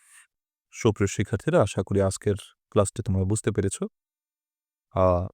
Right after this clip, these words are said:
প্রিয় শিক্ষার্থীরা, তোমাদের শেষ মুহূর্তে যারা পাস করতে চাও, তোমাদের শর্ট সাজেশনসটি যারা নিয়েছো, তারা তো জানো একেবারে সাজানো গোছানো একটি সাজেশনস তোমাদেরকে দেয়া হয়েছে। তিনটি পার্টেরই শর্ট সাজেশনস দেয়া হয়েছে। শেষ মুহূর্তে তোমরা যারা এই শর্ট সাজেশনসটি নিতে,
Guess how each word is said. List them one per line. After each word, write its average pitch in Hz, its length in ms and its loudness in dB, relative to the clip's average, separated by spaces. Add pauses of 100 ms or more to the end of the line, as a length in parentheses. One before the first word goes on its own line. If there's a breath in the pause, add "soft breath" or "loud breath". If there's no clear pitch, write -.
(140)
প্রিয় 139 160 4
শিক্ষার্থীরা, 175 440 0
তোমাদের 139 400 4
শেষ - 540 2
মুহূর্তে 98 320 0
যারা 98 240 -4
পাস 110 240 -2
করতে - 320 -4
চাও, 98 340 4 (280)
তোমাদের 101 340 2 (420)
শর্ট 123 340 4
সাজেশনসটি 120 640 -2
যারা 117 400 4 (100)
নিয়েছো, 139 380 2
তারা 101 260 -2
তো 113 60 -4
জানো 123 260 2
একেবারে 107 400 2 (480)
সাজানো 135 440 2
গোছানো 120 280 0
একটি 104 200 -2
সাজেশনস 101 540 0
তোমাদেরকে 98 340 -2
দেয়া 95 160 0
হয়েছে। 78 340 -8
তিনটি 127 320 0
পার্টেরই 113 500 2
শর্ট 101 220 0
সাজেশনস 98 440 -2
দেয়া 98 160 0
হয়েছে। 107 320 -2 (720)
শেষ - 360 4
মুহূর্তে 143 360 2
তোমরা 101 180 2
যারা 98 220 2
এই 104 120 2
শর্ট 104 220 2
সাজেশনসটি 104 540 -2
নিতে, 104 300 2